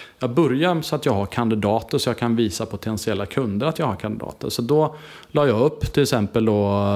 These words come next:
en business controller, financial controller eller, eh, C F O då, som är ekonomichef, ytterst ansvarig. Och då fick jag ju in massa kandidater. Och då tänkte jag att jag gör ju inte dem illa, för de kommer ju vara med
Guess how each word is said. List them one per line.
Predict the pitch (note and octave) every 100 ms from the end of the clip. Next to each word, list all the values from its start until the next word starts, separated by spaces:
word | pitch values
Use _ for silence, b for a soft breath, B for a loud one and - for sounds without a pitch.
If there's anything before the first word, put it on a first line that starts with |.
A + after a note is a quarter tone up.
| G2+
en | G#2
business | A2+ - - G#2
controller, | A#2+ G#2 A#2 G#2+ G#2
financial | G#2 A2+ A2 G2+ G#2+
controller | A#2 G#2+ A2+ G#2 G2+ G#2+
eller, | G#2 G#2+ G2+ G2+ G#2 B B B -
eh, | A2+ G#2+ G2+
C | - A#2+ A2
F | G#2 G#2+
O | G#2 A2+
då, | G#2+
som | G2+ A2
är | G2+
ekonomichef, | - G#2 G#2+ G#2+ - G#2+ G#2 A2
ytterst | G2 A2 -
ansvarig. | A2 G#2 - F#2 F2+ A2 A2+
Och | - - - C3+
då |
fick | C#3 C3+
jag | F3
ju | C3
in | F#3
massa | F3+ E3 - E3+
kandidater. | E3+ D#3+ A#2+ F#2+ - - G#2+ C3 B2+ -
Och | C3+
då | A#2+
tänkte | E3 D#3+ D3
jag | G#2+
att | G#2
jag | A2+
gör | C#3+
ju |
inte | E3+ B2+
dem | A#2 A#2
illa, | A#2 G#2 A2+
för | B2
de | A2+
kommer | A#2 D#3
ju | E3
vara | D#3+
med | A2 A2